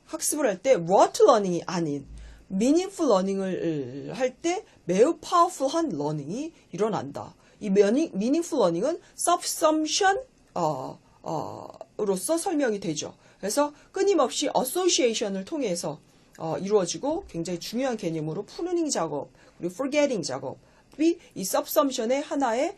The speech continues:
단계로서 일어나는 것이다. 설명을 했고요.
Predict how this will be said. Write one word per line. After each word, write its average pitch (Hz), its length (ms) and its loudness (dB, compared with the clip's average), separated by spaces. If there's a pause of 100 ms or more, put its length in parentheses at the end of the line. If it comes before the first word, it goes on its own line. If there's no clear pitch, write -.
(220)
단계로서 190 880 -4 (240)
일어나는 175 480 -4
것이다. - 420 -8 (280)
설명을 240 380 -4
했고요. 262 360 -2